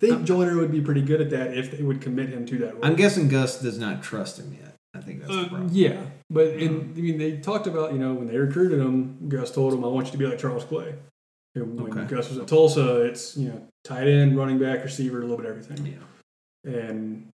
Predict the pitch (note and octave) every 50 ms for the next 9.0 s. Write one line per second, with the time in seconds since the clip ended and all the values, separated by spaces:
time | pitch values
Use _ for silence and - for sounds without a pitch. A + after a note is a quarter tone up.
0 | _ _ - C#3+ C#3 B2 C3+ D#3 D#3+ D#3 D3+ C#3+ C3+ B2 - - D#3+ D3+ C#3+ C3
1 | B2+ A#2+ A#2+ A#2+ A#2+ - - _ _ - C3 C3 B2 A#2+ A#2+ B2 A#2+ A#2+ - C#3+
2 | C#3 C#3 - - D3 C#3+ - - - - - - - _ _ - - G3+ B3 A3+
3 | F#3+ D3 C#3+ - - G#3+ A#3 A#3 F3+ C#3+ C3 B2+ - - - - C#3 C#3 C#3 C3
4 | - - C#3+ D#3 D3 C#3+ D3 C#3+ C#3 C3 B2+ C3+ C#3 C#3 C#3 C#3 C#3 C3 A#2+ A#2
5 | A#2+ A#2+ C3 A2+ G#2+ G#2+ - - G#2 - G2+ - - F2+ F2+ E2+ - - C2+ C#2
6 | - - G#2 A#2+ A#2 B2 - - A#2+ C3 B2+ B2+ A2+ A2 C#3+ D#3 D#3 C#3 B2+ B2
7 | B2+ C3+ C#3 C3+ C3 - - - G#2 G2 - - - - _ - - G#2+ B2 C#3
8 | B2 - - - G#2+ F#2+ F#2 F#2+ F#2 F#2+ F#2+ G#2 G#2 G#2 G2 F#2+ - - -